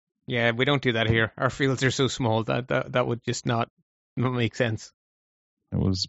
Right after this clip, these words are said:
Speaker 2: pioneered in New Zealand in the nineteen fifties, and it's, it's pretty much part of, of the country now. It's, and you, you'll wake up in the morning if you, if you're anywhere near some, um, farm area, and you hear this, "Wah," and you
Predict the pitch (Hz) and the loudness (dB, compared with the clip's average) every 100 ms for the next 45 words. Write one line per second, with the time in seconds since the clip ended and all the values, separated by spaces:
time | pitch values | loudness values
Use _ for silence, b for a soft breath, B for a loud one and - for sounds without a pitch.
0 | - 120 117 104 110 101 90 90 98 95 | 0 0 2 2 2 2 2 2 2 2
1 | 87 90 92 90 87 90 82 110 - 82 | 2 2 2 2 2 0 0 -2 0 0
2 | 80 - _ B B B B B B - | 0 -2 _ B B B B B B -2
3 | 92 87 85 - - - 80 - - - | 0 2 2 0 0 0 0 -2 -2 0
4 | 98 87 - - 95 87 82 90 85 - | 2 0 -2 0 2 0 2 0 0 -4
5 | - - 98 92 - - 95 - 78 80 | -12 -2 -2 0 -4 0 0 2 2 2
6 | 87 85 - - - 90 87 - - - | 2 0 -4 -4 -2 0 0 0 -2 -2
7 | 98 95 - 107 107 110 107 101 90 87 | 0 -2 0 0 2 2 0 2 2 2
8 | 101 95 90 80 98 90 90 90 87 95 | 2 2 2 0 0 2 0 2 2 2
9 | 90 87 87 90 - 85 82 87 - - | 2 2 2 2 2 0 0 0 -4 -2
10 | 85 80 80 - 95 95 85 - 85 - | 0 2 0 -2 0 2 2 2 0 -2
11 | B B B 92 87 92 85 - - 151 | B B B 0 2 2 2 0 -2 -2
12 | 123 127 120 113 104 107 - 101 95 95 | 0 2 2 2 2 0 0 0 0 0
13 | 104 | -2